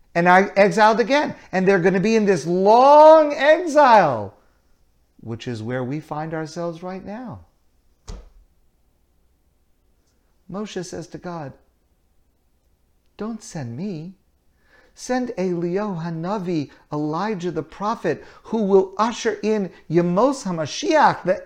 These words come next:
Messianic era. Send the one who will just do this permanently.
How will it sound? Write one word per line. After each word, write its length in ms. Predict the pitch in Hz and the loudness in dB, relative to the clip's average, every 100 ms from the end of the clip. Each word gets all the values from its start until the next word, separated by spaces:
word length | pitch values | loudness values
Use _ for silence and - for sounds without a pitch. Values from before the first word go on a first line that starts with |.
| 196 | -4
Messianic 760 | 196 - 214 240 285 285 262 - | -4 -4 -6 -4 0 -2 -2 -4
era. 680 | 233 320 339 185 120 98 - _ - - | 0 4 6 4 2 -4 -14 _ -20 -16
Send 560 | - 269 330 403 349 | -4 2 4 4 4
the 80 | 262 | 2
one 420 | 233 240 330 320 | 4 4 4 4
who 160 | 196 254 | 0 2
will 180 | 240 196 | 2 0
just 480 | 220 277 - 127 | -2 -4 -6 -10
do 240 | 147 285 320 | 0 4 4
this 320 | 294 262 - - _ _ _ | 2 0 -2 -20 _ _ _
permanently. 1120 | - - 330 403 427 392 254 156 123 101 87 | -16 -6 -2 0 0 2 2 0 -6 -8 -10